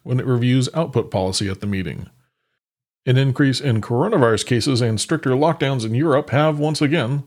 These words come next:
stoked concerns about demand for oil. In addition, some countries may be considering tapping national reserves of crude oil to combat high prices.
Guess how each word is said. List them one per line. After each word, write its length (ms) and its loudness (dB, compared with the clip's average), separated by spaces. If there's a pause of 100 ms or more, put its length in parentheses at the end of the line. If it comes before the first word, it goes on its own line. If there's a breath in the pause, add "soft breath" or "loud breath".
stoked 420 -2
concerns 560 -2
about 320 0
demand 320 -2
for 180 -4
oil. 400 0 (920)
In 100 2
addition, 420 0
some 220 -2
countries 340 0
may 140 2
be 140 2
considering 560 0
tapping 360 0
national 380 2
reserves 400 2
of 100 -4
crude 260 -2
oil 420 2
to 100 -8
combat 400 2
high 180 0
prices. 600 -2